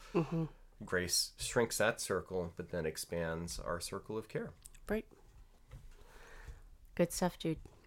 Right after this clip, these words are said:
Speaker 2: I guess so.
Speaker 1: <laughs> Bar band cover tunes. I felt
Speaker 2: I
Speaker 1: like you
Speaker 2: want a
Speaker 1: didn't have,
Speaker 2: sabbatical.
Speaker 1: you didn't have enough funny, funny, funny, um, quotes. You had, like, uh, random literary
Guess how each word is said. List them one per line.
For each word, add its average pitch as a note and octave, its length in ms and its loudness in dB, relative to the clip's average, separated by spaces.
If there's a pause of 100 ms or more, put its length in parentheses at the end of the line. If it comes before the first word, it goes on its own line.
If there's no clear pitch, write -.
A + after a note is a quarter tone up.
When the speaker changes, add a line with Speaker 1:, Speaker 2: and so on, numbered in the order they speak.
(140)
Speaker 2:
I G2+ 100 2
guess F#2 300 -4
so. E2+ 420 2
Speaker 1:
<laughs> - 600 12 (840)
Bar D#4 180 12
band E4 160 12
cover D#4+ 240 12
tunes. G#3 420 12
I B3 160 12
felt G4+ 280 12
Speaker 2:
I - 40 12
Speaker 1:
like B3 120 12
you - 60 10
Speaker 2:
want A3+ 100 12
a - 20 12
Speaker 1:
didn't A#3 140 12
have, A3+ 220 12
Speaker 2:
sabbatical. G3+ 220 8
Speaker 1:
you B3 60 12
didn't F4 160 12
have F4 140 12
enough B3 220 12
funny, G3 600 12 (140)
funny, A3 380 12 (260)
funny, G#3 340 12
um, B2+ 280 12
quotes. - 360 10
You F3+ 80 10
had, F#3 260 8
like, D3+ 400 10 (260)
uh, - 100 6 (300)
random D#3+ 760 10
literary D3+ 360 12